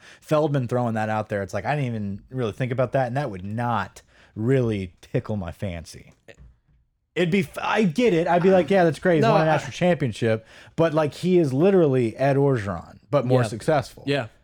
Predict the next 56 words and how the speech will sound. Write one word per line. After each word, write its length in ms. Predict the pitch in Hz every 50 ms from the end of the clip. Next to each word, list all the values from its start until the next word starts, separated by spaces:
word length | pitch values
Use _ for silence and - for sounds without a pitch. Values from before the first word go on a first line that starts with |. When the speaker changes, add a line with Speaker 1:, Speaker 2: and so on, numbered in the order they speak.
| _ -
Speaker 2:
he's 160 | 127 120 117
got 180 | 135 131 127 -
that 120 | 127 113 113
drip. 440 | - 127 135 135 117 - - - -
Um, 480 | 139 139 139 131 127 120 117 107 98 - _ _ _ _ _ _ _ _ _ _ - -
no, 160 | 170 196 180 135
I've 180 | 143 160 151
thought 260 | - 185 175 196 214 208
about 240 | 196 180 160 -
the 80 | - 135
Dabo 420 | 127 127 127 131 127 131 120 117
thing, 300 | - - 123 117 113 127
like, 240 | 127 113 110 107 107 107
way 460 | 104 - 127 135 135 131 131 127 123
more 280 | 117 117 113 117 113
than 160 | 104 110 110 107
I 100 | 95 -
should 260 | - - 117 104 95
have. 260 | 107 95 90 90 -
Like, 220 | 113 110 - -
I, 200 | 120 120 120 117
I, 180 | 117 127 131 123
it's 240 | 135 127 - - -
been 260 | 135 147 143 139 135
on 180 | 127 127 131 131
my 120 | 127 127
mind 420 | 120 117 117 117 120 120 117 113 107
for 160 | - - 120
a 80 | 117 107
while, 320 | 98 95 101 110 117 117
and 100 | 117 117
it's 200 | 113 104 - -
like, 260 | 123 120 165 - - _ _ -
Speaker 1:
Fucking 440 | 180 180 - 208 202 190 175 151 147
roll 260 | 160 185 185 190 196
out 120 | 196 196 196
the 80 | 220
Bama. 540 | 185 202 220 247 285 302 285 247 185 - -
Speaker 2:
would 460 | 147 123 123 131 139 156 175 175 165
now 480 | 151 135 131 135 147 160 170 175 175 170
be 420 | 160 143 147 151 160 170 170 165
the 200 | 160 147 156 160
time 640 | 151 - 151 147 156 156 160 160 160 160 165 165 160
to, 140 | - 156 147
like, 540 | 143 139 139 135 131 127 123 123 92 113 113
go 320 | 123 117 120 135 147 147
leave 540 | 127 120 117 123 131 135 139 147 143 139 -
Clemson 560 | - - 139 139 139 135 - 143 143 139 131
when, 160 | 127 120 117
like, 240 | 113 110 110 104 -
things 320 | - 117 113 123 131 123 131
aren't 180 | 131 131 117
going 300 | 113 120 120 123 123 123
well. 240 | 123 123 127 127 127
Clemson's 640 | - - - 135 131 135 135 - 143 135 127 117 117
plus 640 | - _ - - - 135 127 123 123 147 - -